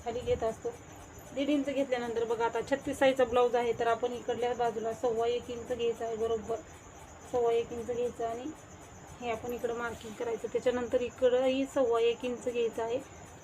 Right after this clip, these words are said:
मार्किंग करायचं. कारण, अ, छत्तीस साईजचा ब्लाऊज आहे, दीड दीड इंच जर अंतर वाढवलं तर आपला ब्लाऊज खूप मोठा होतो. म्हणून, अ, बघा, आपण इथं जे आहे ते तेवढं अंतर वाढवून घ्यायचं नाही.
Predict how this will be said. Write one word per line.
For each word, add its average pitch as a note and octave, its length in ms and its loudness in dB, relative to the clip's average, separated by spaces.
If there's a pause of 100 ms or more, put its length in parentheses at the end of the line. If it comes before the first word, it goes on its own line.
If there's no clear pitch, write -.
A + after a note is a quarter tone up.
मार्किंग A#3 320 0
करायचं. G#3+ 340 0
कारण, B3 320 2
अ, B3 300 2 (260)
छत्तीस C4 280 -2
साईजचा B3+ 260 6
ब्लाऊज A#3+ 300 4
आहे, A#3 160 4
दीड A3 220 2
दीड A#3+ 140 2
इंच C4 180 -2
जर B3+ 280 6
अंतर B3 240 2
वाढवलं A3+ 400 8
तर - 60 -2
आपला - 240 0
ब्लाऊज A4+ 300 2 (960)
खूप D4 180 0
मोठा B3+ 280 2
होतो. C4+ 300 8
म्हणून, C4+ 580 2
अ, B3 160 -6
बघा, A#3 280 4
आपण A#3+ 280 2
इथं A#3+ 300 0
जे A#3 140 0
आहे A#3+ 260 2
ते C4 160 0 (540)
तेवढं A#3 220 8
अंतर A3+ 320 2
वाढवून A#3+ 400 4
घ्यायचं B3 340 0
नाही. A#3+ 260 -4